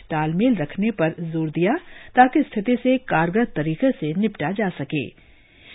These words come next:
बैठक में गांवों की तरफ लौटने के कार्यक्रम की प्रगति की भी समीक्षा की गई। राज्यपाल ने वित्त विभाग को निर्देश दिया कि इस कार्यक्रम के तहत हर पंचायत की कम से कम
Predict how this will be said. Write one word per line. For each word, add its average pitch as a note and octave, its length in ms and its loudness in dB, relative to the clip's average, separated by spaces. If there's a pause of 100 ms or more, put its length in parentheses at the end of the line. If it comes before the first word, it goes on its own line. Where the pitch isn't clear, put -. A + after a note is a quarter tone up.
(120)
बैठक C#4 320 8
में F4 220 4
गांवों G#3 280 4
की C4 140 4
तरफ G3+ 320 0
लौटने F3+ 400 2
के A3+ 240 0
कार्यक्रम F3 500 -2
की G3+ 240 -4
प्रगति D#3 420 -4
की - 180 -6
भी E3+ 160 -2
समीक्षा E3 520 -2
की D3 160 -6
गई। C#3+ 220 -4 (640)
राज्यपाल F3 540 4
ने A#3 160 2
वित्त F3 220 -4
विभाग E3 480 -2
को G3+ 160 -4
निर्देश F3 480 0
दिया F#3+ 220 0 (440)
कि B3 60 8
इस B3+ 100 6
कार्यक्रम C4+ 560 4
के D4+ 160 4
तहत A#3 320 0 (160)
हर A#3 140 0
पंचायत E3+ 520 0
की A3 220 -2
कम F3 240 -2
से F#3 160 -4
कम F#3+ 200 -4